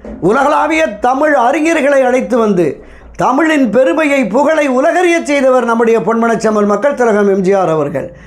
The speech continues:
அதே போல உலக தமிழ்ச்சங்கத்தை தஞ்சையிலே தோற்றுவித்து, தமிழ் பல்கலைக்கழகத்தை தோற்றுவித்து, தமிழ் தாய்க்கு சிலை அமைத்து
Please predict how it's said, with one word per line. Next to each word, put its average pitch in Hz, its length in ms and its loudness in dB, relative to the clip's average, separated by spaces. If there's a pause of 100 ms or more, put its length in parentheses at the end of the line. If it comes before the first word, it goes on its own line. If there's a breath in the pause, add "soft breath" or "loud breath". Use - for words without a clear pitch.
(220 loud breath)
அதே 208 260 0
போல 269 260 2 (920 loud breath)
உலக 294 380 2
தமிழ்ச்சங்கத்தை 320 760 0
தஞ்சையிலே 262 500 0
தோற்றுவித்து, 202 640 0 (100)
தமிழ் 254 320 0
பல்கலைக்கழகத்தை 269 880 0
தோற்றுவித்து, 214 640 0
தமிழ் 247 300 -2
தாய்க்கு 320 420 -2
சிலை 240 260 0
அமைத்து 226 400 0